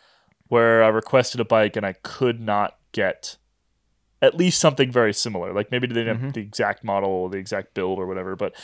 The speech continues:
Speaker 1: they could get me a bike.
Speaker 2: Yeah.
Speaker 1: I can't, I don't think it's ever happened.
Speaker 2: No. And this wasn't a one-off. This is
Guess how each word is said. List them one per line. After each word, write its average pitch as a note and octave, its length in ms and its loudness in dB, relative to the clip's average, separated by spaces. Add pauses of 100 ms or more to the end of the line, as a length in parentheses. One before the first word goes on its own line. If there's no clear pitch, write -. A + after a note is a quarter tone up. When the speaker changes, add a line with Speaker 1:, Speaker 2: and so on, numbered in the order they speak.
(460)
Speaker 1:
they C#3 120 4
could C3+ 140 -16
get C3+ 100 4
me A#2 80 -4
a G#2 60 -2
bike. - 280 -4 (480)
Speaker 2:
Yeah. - 120 -12 (100)
Speaker 1:
I C3 60 -6
can't, D#3+ 220 0
I D#3 60 6
don't D3+ 100 2
think E3 100 0
it's D3 100 -2
ever C#3+ 160 8
happened. C#3 400 0 (380)
Speaker 2:
No. F#2+ 160 -12 (260)
And C3+ 240 -2
this D#3+ 180 4
wasn't F#3 380 2
a E3 40 2
one-off. D#3 380 0
This A2+ 200 -8
is - 400 -14